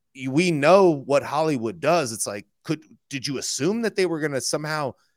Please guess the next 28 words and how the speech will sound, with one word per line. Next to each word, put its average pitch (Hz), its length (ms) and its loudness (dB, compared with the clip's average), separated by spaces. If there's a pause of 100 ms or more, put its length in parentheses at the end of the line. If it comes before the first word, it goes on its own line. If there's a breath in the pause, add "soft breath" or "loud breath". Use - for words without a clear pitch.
(300)
be, 196 440 -4 (120)
it 135 200 -6
was 123 160 -6
gonna 139 160 0
be 104 160 -8
good 151 300 0
somehow 233 400 0
all 233 100 2
of 226 80 -6
a 226 40 -6
sudden 233 340 -2 (180 soft breath)
when 143 160 -2
all 165 260 6
of 156 120 -2
the, 135 180 2 (100)
when 131 140 -6
all 147 280 0
of 135 100 -6
the 123 80 -10
players 147 440 -6
are 135 140 -2
involved 120 360 -2
and 127 120 -4
they 113 80 -4
do 113 180 -6
bad 117 280 -6
things 120 220 -8
all 104 100 -8